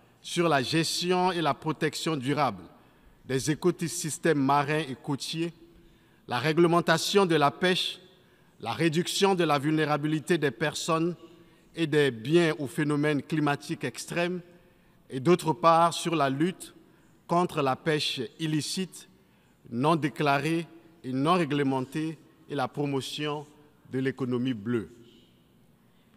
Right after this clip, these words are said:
En matière de protection durable de l'environnement marin et côtier, le Togo a mis en place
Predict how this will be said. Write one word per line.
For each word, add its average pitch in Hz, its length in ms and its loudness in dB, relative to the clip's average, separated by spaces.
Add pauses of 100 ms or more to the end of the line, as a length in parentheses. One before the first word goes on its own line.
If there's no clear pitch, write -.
(320)
En 104 100 -10
matière 170 440 0
de 151 80 -2
protection 151 760 -4 (280)
durable 151 380 0
de 151 80 0
l'environnement 143 600 0
marin 143 340 2
et 139 100 -2
côtier, 165 540 -4 (800)
le 139 140 -2
Togo 190 420 8
a 170 140 4
mis 185 180 6
en 170 100 4
place 196 500 2